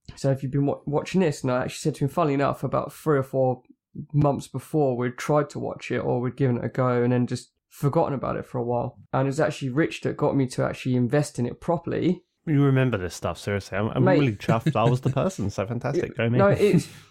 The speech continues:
Speaker 1: it was one of those things, again, it was on our radar. We tried to
Speaker 2: Mm.
Speaker 1: watch it. I don't know what happened, and we just,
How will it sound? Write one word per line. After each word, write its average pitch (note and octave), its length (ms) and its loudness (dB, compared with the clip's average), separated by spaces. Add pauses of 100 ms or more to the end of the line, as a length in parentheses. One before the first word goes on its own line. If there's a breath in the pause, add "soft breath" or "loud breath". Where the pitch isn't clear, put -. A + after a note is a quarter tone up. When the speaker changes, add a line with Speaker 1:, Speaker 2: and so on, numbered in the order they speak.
Speaker 1:
it G#3 100 4
was G#3+ 140 2
one B3+ 140 4
of B3 40 4
those A#3+ 120 2
things, A3+ 260 4
again, F#3+ 360 4
it - 100 2
was D#3 140 -2
on G3 160 2
our G#3+ 140 4
radar. D3 520 2
We C#3+ 100 -2
tried G3+ 360 0
to D#3 80 -8
Speaker 2:
Mm. C3+ 60 -6
Speaker 1:
watch C#3 320 -2
it. C#3+ 220 2
I C#3+ 80 0
don't G3 260 0
know F3 120 2
what C3 240 0
happened, D3+ 560 2
and C#3 160 4
we C#3 100 2
just, - 400 -4